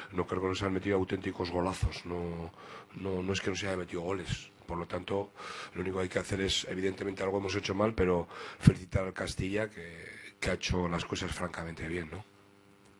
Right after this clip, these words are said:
No, no, no, de verdad que no he visto excesiva diferencia, eh, en lo que es el juego para lo que ha reflejado el marcador, ¿no?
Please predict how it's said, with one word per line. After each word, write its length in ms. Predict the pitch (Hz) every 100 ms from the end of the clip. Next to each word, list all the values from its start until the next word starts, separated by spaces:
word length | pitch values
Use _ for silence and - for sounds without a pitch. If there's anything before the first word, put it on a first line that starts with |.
| 101 - - - - - - - - - - - - -
No, 220 | 95 98
no, 180 | 101 107
no, 360 | 95 101 110 98
de 80 | 95
verdad 180 | 98
que 100 | 107
no 80 | 107
he 20 |
visto 360 | 107 104 107 95 - - - -
excesiva 580 | - 98 - 92 117 110
diferencia, 800 | 107 104 107 110 104 104 104 101 - - - -
eh, 840 | - 98 98 98 98 98 95 95 92 - - - - -
en 100 | 107
lo 100 | 104
que 100 | 113
es 100 | 123
el 80 |
juego 480 | 110 117 120 113 135 - - - - - - -
para 200 | 110 101
lo 100 | 98
que 120 | 98
ha 80 | 107
reflejado 400 | 104 101 98 104
el 80 | 92
marcador, 480 | 92 90 90 87 80
¿no? 160 | 110